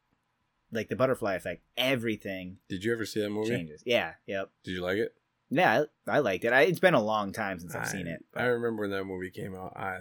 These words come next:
Speaker 2: loved it. That's the first movie and probably only movie that I saw multiple, multiple, multiple times
Speaker 1: Wow.
Speaker 2: in theater. I'm pretty sure I saw that thing six times in theater.
Speaker 1: Wow.
Speaker 2: And I don't think I watched it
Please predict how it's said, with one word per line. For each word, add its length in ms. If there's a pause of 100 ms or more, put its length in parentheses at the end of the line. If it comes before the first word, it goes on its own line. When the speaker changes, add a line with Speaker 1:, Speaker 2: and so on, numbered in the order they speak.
Speaker 2:
loved 460
it. 160 (180)
That's 240
the 100
first 400
movie 320
and 140
probably 260
only 260
movie 320
that 160
I 100
saw 320
multiple, 680
multiple, 560
multiple 580
times 520 (420)
Speaker 1:
Wow. 180
Speaker 2:
in 260
theater. 380 (1040)
I'm 80
pretty 160
sure 180
I 60
saw 240
that 140
thing 140
six 280
times 300
in 100
theater. 360 (280)
Speaker 1:
Wow. 680 (340)
Speaker 2:
And 400
I 100
don't 200
think 200
I 60
watched 380
it 120